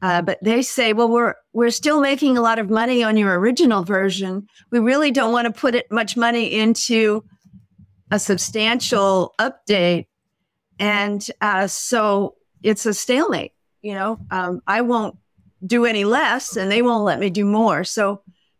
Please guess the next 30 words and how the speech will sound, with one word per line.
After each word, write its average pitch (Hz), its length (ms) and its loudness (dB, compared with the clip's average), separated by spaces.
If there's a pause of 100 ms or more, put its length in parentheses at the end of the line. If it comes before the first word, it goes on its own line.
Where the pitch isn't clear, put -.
(220)
I 220 100 0
would 190 160 -2
love 226 360 2
to 302 100 -6
talk 233 320 0
to - 100 -4
you 254 60 2
about 202 240 0
some 220 240 -2
of 190 80 -6
these 185 440 -2
new 190 220 2
things, 180 540 -2
but 196 640 -2 (540)
what 220 220 2
I'm 208 140 0
afraid 247 360 0
of 233 100 0
is 214 180 0
that 175 160 -2
most 214 260 0
of - 60 -10
the 233 80 0
people 220 460 -4
that 196 140 0
are 185 80 -2
gonna 185 180 -6
be 185 120 -2
watching 214 460 2
this 180 260 0